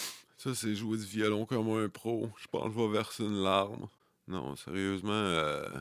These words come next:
dès leur première conversation, Jessie lui envoya quelques photos d'elle, euh, assez en, en petite tenue légère, euh, comme qu'on pourrait dire, sans être trop obscène non plus. Leur conversation et leur échange de textes y ont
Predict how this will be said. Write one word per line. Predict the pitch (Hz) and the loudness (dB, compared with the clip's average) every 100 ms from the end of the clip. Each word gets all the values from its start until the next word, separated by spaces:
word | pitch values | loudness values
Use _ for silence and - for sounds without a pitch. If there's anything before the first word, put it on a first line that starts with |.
| 85 | -4
dès | 107 | 0
leur | 120 120 | 2 2
première | 117 107 107 104 | 0 2 2 2
conversation, | 101 87 90 - 80 73 - 95 92 | 2 2 2 0 0 0 -2 -4 -2
Jessie | 82 80 - 113 | -2 -2 -4 -6
lui | 95 87 | -2 0
envoya | 82 82 82 90 | 0 2 4 2
quelques | 92 98 - 101 | 0 -4 -4 -4
photos | - 87 82 98 98 | -2 -4 -2 -4 0
d'elle, | 87 85 90 | 0 0 -2
euh, | 82 - - - _ _ _ _ _ _ _ _ _ | -4 -6 -10 -12 _ _ _ _ _ _ _ _ _
assez | - 87 - 139 117 | -10 -10 -8 -4 -2
en, | 101 | -2
en | 71 - - | -4 -6 -8
petite | - 104 - - | -6 -8 -8 -4
tenue | 117 117 117 | 0 0 2
légère, | 113 95 85 90 110 - | 4 4 6 2 0 -4
euh, | 101 92 95 95 95 | -2 0 -2 -6 -6
comme | 95 | -8
qu'on | - 95 | -4 -6
pourrait | - 95 92 | -2 0 2
dire, | 90 104 107 92 _ _ - _ | 0 -2 -4 -10 _ _ -20 _
sans | - - 117 98 | -6 0 4 6
être | 98 | 4
trop | - 98 95 | 0 -2 2
obscène | 87 - 92 92 | 2 2 -2 0
non | 87 80 | 0 -2
plus. | 82 98 101 101 _ - | -4 -4 -4 -6 _ -4
Leur | 85 85 | -2 0
conversation | - 117 113 123 113 82 80 104 104 | -2 0 0 0 2 2 2 0 2
et | 95 | 2
leur | 80 78 | 2 0
échange | 80 104 101 | -2 -2 0
de | 80 | 0
textes | - 87 87 - | 2 0 0 -4
y | |
ont | 67 | -6